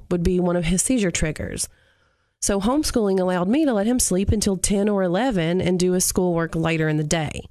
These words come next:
Oftentimes, he actually did his best schoolwork between nine and eleven P M. Now, that made for a long day for me, since one of my daughters happens to do her best work from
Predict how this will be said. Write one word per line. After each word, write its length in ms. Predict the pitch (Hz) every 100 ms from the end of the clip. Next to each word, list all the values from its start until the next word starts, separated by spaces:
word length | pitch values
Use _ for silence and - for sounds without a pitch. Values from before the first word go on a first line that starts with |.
| _ _ _ _ -
Oftentimes, 580 | 277 294 214 180 180
he 100 | 208
actually 260 | 202 247 240
did 160 | 202 185
his 160 | 175
best 300 | 170 185 185
schoolwork 520 | - 233 240 160 160
between 440 | 180 180 214 190 185
nine 240 | 180 190
and 100 | 180
eleven 400 | 170 180 175 165
P 320 | 160 214 202
M. 380 | 202 135 - 170 - - _ _ _ -
Now, 100 | 185
that 180 | 233 294
made 240 | 277 240
for 140 | 233
a 60 | 233
long 320 | 196 190 202
day 180 | 190 180
for 160 | 190 214
me, 320 | 349 311 294
since 320 | - 214 -
one 140 | 190
of 60 | 185
my 100 | 170
daughters 500 | 190 254 240 208 208
happens 360 | 170 165 185 -
to 60 |
do 140 | 170 185
her 140 | 262
best 320 | 208 156 -
work 240 | 156 185 -
from 180 | 165